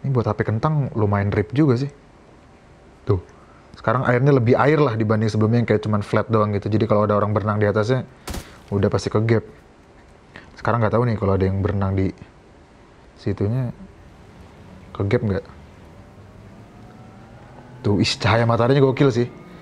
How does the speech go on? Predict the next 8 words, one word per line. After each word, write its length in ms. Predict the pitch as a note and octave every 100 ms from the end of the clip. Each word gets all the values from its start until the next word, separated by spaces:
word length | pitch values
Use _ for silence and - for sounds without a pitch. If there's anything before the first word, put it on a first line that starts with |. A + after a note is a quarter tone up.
| - - - - -
Ini 100 | C3 C3+
beneran 340 | B2+ B2+ B2
kayak 400 | C3 C3 B2+ B2+
main 200 | C3+ C3+
di 80 | C#3
P 160 | C3+ C#3+
C 200 | C3+ B2+
gue. 180 | A2